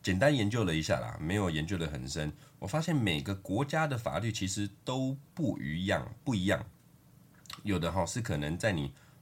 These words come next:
怀孕期间啊，出于缓刑啊，交保，然后缓刑的空间嘛。那有的是说会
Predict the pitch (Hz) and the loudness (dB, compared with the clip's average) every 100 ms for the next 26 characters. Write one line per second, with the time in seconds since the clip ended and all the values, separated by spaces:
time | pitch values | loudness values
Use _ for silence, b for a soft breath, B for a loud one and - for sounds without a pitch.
0 | - - 78 107 92 82 - 80 85 95 | -12 -2 0 0 -2 -4 -4 -4 0 0
1 | 87 73 71 B B B - 98 98 85 | 2 2 0 B B B -6 -2 0 0
2 | 76 65 - - - - - - 78 69 | -2 -4 -10 -16 -20 -20 -10 -2 -2 0
3 | - 69 90 98 - - - 82 78 65 | -4 -2 -4 -4 -12 -20 -4 0 2 2
4 | 65 - 87 90 64 - B B - - | -2 2 2 4 0 -4 B B -20 -16
5 | - 73 80 82 76 69 62 - - - | -8 -4 -2 0 0 -2 -4 -8 -10 -6
6 | 69 67 71 78 - 82 80 71 62 65 | -4 -2 -2 -2 -2 -2 -2 -2 -2 0
7 | 104 92 73 73 - 90 - 92 90 90 | 2 2 -2 -4 -4 -6 -2 0 0 0
8 | 80 - 113 | -2 -6 -4